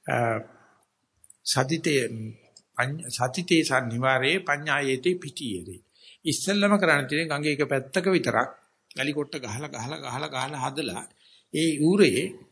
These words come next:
ජම්බාර වසලා වලක් හරලා හොඳ කොන්ක්‍රීට් කනවා හිටව ගන්න. එතකන් ගඟ අර පැත්තෙන් දාන්න ඕන.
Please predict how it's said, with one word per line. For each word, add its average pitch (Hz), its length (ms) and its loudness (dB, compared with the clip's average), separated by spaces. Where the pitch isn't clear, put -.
ජම්බාර 143 460 2
වසලා 131 420 2
වලක් 127 320 0
හරලා 147 400 0
හොඳ 143 240 -4
කොන්ක්‍රීට් 165 420 0
කනවා 147 260 -2
හිටව 107 280 -6
ගන්න. 92 260 -10
එතකන් 170 360 2
ගඟ 160 240 2
අර 170 180 6
පැත්තෙන් 165 380 2
දාන්න 101 260 -2
ඕන. - 180 -20